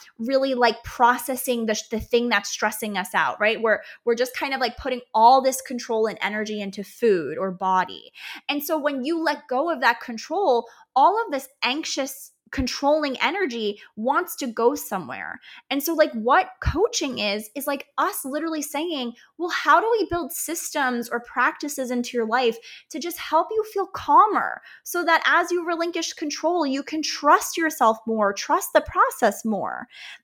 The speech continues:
And so, like, you're like, "This is weird. I'm learning about not dieting, but I also feel like I can deal with, like, my spouse freaking out better." Because you've learned coping mechanisms, right? Like,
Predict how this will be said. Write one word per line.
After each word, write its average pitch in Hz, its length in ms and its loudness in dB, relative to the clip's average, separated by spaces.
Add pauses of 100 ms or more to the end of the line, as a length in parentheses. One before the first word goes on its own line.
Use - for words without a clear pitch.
And 339 120 -2
so, 381 160 -2
like, 370 220 -2 (460)
you're 370 280 2
like, 349 220 4 (240)
"This 294 180 -2
is 359 140 -4
weird. 240 280 2
I'm 240 180 0
learning 302 340 -2
about 269 260 4
not 254 280 0
dieting, 247 580 -2
but 254 140 4
I 262 80 6
also 285 400 2
feel 311 200 -6
like 285 160 0
I 254 120 2
can 240 320 -8
deal 269 280 0
with, 262 240 0
like, 233 260 0 (260)
my 233 420 4 (180)
spouse 285 600 2
freaking 247 420 -8
out 359 240 4
better." 117 440 -2 (200)
Because 277 300 -4
you've 269 340 -2
learned 277 300 -6
coping 285 480 -2
mechanisms, 151 840 -8
right? 220 300 -2
Like, 247 180 -4